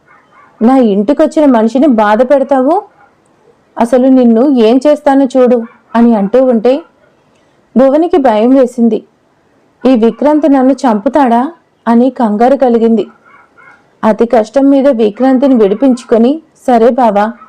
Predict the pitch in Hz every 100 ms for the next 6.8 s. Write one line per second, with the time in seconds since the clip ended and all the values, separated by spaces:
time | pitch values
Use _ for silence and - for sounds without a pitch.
0 | _ _ - 254 247 262 254 - _ _
1 | _ _ _ _ - - 220 226 240 269
2 | 269 247 226 220 254 359 - 240 254 226
3 | 311 311 269 233 214 285 269 247 262 370
4 | _ _ _ _ _ _ - 262 302 349
5 | 339 349 285 226 294 294 285 247 247 277
6 | 285 247 240 240 262 269 233 214